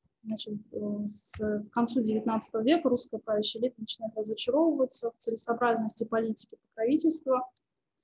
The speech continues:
потому что, э, политика не давала тех результатов, на которые была рассчитана. Влияние католикоса на общину армян было весьма относительным. Гораздо больше было влияние именно армянской общины на католикоса.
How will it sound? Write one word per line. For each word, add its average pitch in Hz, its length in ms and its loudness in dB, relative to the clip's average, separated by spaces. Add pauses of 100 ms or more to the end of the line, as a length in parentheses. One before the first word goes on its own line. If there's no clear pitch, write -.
(160)
потому 233 340 4
что, - 240 2
э, 208 400 0
политика 247 380 2
не 220 100 4
давала 233 240 6
тех 226 220 -6
результатов, 220 580 2
на - 60 -16
которые 254 280 2
была 226 180 2
рассчитана. 220 480 -2
Влияние 262 360 8
католикоса 233 720 0
на 214 340 -4 (1300)
общину 277 400 6
армян 240 380 4 (360)
было 240 220 10
весьма 233 320 4
относительным. 233 540 2
Гораздо 233 320 2
больше 262 340 4
было 233 220 8
влияние 233 480 6
именно 226 320 4
армянской 214 440 -6
общины 254 300 2
на 220 140 0
католикоса. 233 760 0